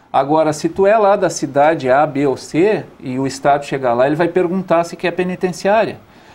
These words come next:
Aí alguém que vai perder votos lá na região vem pra frente como se tivesse defendendo a população dizer que não quer a cadeia lá.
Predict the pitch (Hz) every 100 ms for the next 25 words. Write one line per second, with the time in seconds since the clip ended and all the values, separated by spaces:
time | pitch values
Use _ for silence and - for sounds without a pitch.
0 | - - 127 147 226 220 151 131 190 233
1 | 220 156 135 143 147 131 147 139 113 151
2 | 202 - 123 120 127 127 127 113 113 131
3 | 214 180 123 131 185 - 131 - 131 160
4 | 202 - 214 208 196 269 320 - 277 285
5 | - 214 160 214 277 277 226 170 226 254
6 | 247 214 175 170 247 285 202 - 131 -
7 | 127 110 - 143 202 240 - - 156 202
8 | 151 180 185 202 208 202 185 180 208 -
9 | 196 196 208 180 185 226 202 208